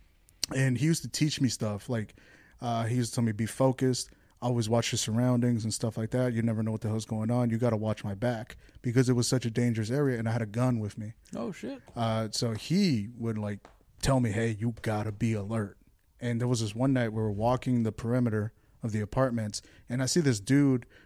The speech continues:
Speaker 1: with two girls, one on each arm, right? Walking down the street, all, you know, nonchalantly, whatever.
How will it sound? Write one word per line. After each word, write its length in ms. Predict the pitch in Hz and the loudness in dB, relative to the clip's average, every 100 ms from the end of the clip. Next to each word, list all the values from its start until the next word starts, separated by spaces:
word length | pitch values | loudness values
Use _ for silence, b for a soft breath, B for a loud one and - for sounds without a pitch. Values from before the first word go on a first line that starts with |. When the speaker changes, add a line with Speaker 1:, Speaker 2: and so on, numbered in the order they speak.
| b | b
Speaker 1:
with 160 | 120 - | -6 -2
two 200 | - 175 | 2 4
girls, 480 | 139 123 101 107 - | 6 4 2 -6 -6
one 200 | 117 139 | 0 4
on 140 | 139 | 4
each 200 | 123 107 | 2 0
arm, 220 | 113 104 101 | -4 -4 -4
right? 220 | 120 117 b b b | -4 -4 b b b
Walking 260 | 175 175 175 | 2 4 4
down 120 | 170 | 2
the 60 | 160 | 2
street, 380 | - 160 143 135 _ _ 139 | 2 4 4 2 _ _ 0
all, 340 | 147 160 165 | 4 4 2
you 80 | 151 | 2
know, 140 | 151 | 2
nonchalantly, 800 | 139 131 139 - 131 120 117 120 117 | 2 2 2 0 0 0 0 -2 -2
whatever. 500 | 131 120 117 110 110 | -2 0 2 2 0